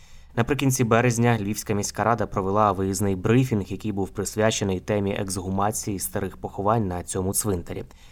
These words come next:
Як пояснила радниця міського голови Львова із питань збереження культурної спадщини Лілія Онищенко, метою проведення робіт на цвинтарі є виявлення більш старих поховань і їхнє подальше перепоховання.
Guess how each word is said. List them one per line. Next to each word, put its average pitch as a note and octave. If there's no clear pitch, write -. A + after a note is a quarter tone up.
Як A#2
пояснила C3
радниця A2+
міського G#2
голови G2+
Львова F#2+
із F2+
питань G2
збереження F#2+
культурної F#2+
спадщини F#2
Лілія F#2
Онищенко, C3+
метою B2+
проведення A2
робіт G#2
на F#2
цвинтарі C3+
є A#2
виявлення A2
більш A2+
старих G#2+
поховань C3+
і G#2+
їхнє G2+
подальше G#2
перепоховання. G2